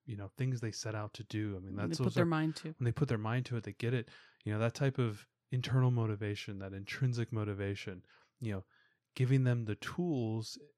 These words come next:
Speaker 1: that they could use in order to know that they've achieved their goals or how to achieve their goals. Whether they're, "I wanna read fifty books in a year, fifty-two books in a year. I wanna do the fifty-two week challenge," right? Or, "I want to do, I wanna learn how to do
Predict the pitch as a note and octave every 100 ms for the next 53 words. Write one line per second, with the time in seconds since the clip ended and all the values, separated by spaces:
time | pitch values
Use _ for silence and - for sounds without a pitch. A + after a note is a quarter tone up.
0 | _ _ _ - B2 A2 A#2+ A#2 - _
1 | C3 D3+ C3 - A#2 A2+ A2+ - A2+ G#2
2 | G#2 B2 F3+ B2 A#2 B2 C#3+ C3 A2 G2+
3 | G#2 - G2+ G2+ G2 F#2+ F2+ F#2+ - _
4 | _ _ - A#2 - C3 - A2+ - G2
5 | F#2 F2+ F#2 F2+ F2+ - _ _ _ A2+
6 | G2+ F#2+ F#2+ F#2 - - A#2+ B2+ B2+ B2
7 | _ - - B2+ B2+ - B2 A#2+ A#2+ G2+
8 | - C3+ C#3+ D#3+ C3+ C3 B2+ A2+ G2+ G2
9 | G#2+ A2+ A2+ G#2+ C3 C#3 C3 B2+ A2+ G#2
10 | A#2 F#2 - - - G#2 G#2 - - -
11 | - - G2+ G#2+ A2+ A#2 - A2+ G#2+ G#2+
12 | G#2 G2+ _ _ _ _ _ _ - -
13 | B2+ C3 B2+ B2 A2+ A#2+ A2 A2+ A2 G#2+